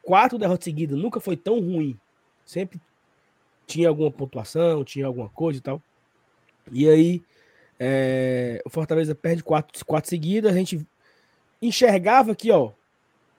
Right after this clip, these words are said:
passamos por uma turbulência que nem era pra ter passado, porque dava pra ter vencido o Cuiabá,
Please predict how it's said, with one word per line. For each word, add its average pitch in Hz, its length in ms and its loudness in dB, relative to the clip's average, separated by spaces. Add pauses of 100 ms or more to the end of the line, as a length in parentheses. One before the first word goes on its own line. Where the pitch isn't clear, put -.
(100)
passamos 240 460 0
por 226 140 4
uma 208 120 0
turbulência 190 800 -4
que - 160 -8
nem 240 160 -4
era 269 160 4
pra 208 100 -8
ter 190 120 -8
passado, 175 520 -2
porque 175 220 -8
dava 180 180 4
pra 233 140 -4
ter 190 140 -2
vencido 170 320 -4
o - 20 -12
Cuiabá, 147 720 0